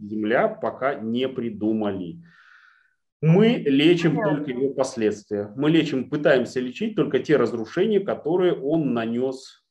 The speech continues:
Speaker 1: в организме. Знаете, мы сейчас, мы и наши лекарственные препараты работают теми строителями, которые, а, уже, то есть не, эм,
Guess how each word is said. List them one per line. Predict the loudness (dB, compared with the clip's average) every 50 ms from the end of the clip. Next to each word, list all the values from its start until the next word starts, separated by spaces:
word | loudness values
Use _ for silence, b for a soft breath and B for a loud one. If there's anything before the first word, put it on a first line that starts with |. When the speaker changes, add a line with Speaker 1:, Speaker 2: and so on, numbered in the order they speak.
| _ _ _
Speaker 1:
в | -8 -4 -2 -2 0 2 2
организме. | 2 2 4 2 2 2 0 -4 -6 -6 -8 -8
Знаете, | -4 0 0 0 0 0 -2
мы | -2 -2 -2
сейчас, | -4 -8 -4 -2 -2 -2 -2 -6 -16 -20 _ -8
мы | -6 -4 -2 2 4 4 4
и | 4 4 0 -2
наши | 0 0 -2 -2 -2 -6
лекарственные | -6 -4 -2 -4 -4 -4 -4 -6 -6 -4
препараты | -6 -6 -2 -2 0 0 0 0 0
работают | 0 0 0 0 0 0 2 0 -2 -2
теми | -2 -2 -2 -2 -2
строителями, | -4 -6 -2 0 0 0 -2 -2 -4 -4 -2 -2 0
которые, | 0 -2 -2 -2 0 -2 0 2 0 -2 -2 b b b b b _
а, | -4 0 2 2 2 2
уже, | 0 -4 -8 -8 -8 0 4 4 4 4 2 0 -12 _ _ _ _ -4
то | 0 0
есть | 0 0 -2 -10 -10 -8
не, | -4 -2 0 2 4 4 4 4 2 0 -6 -14 -20 _ _ _
эм, | -8 -6 -4 -4 -4 -6 -8 -10 -16 _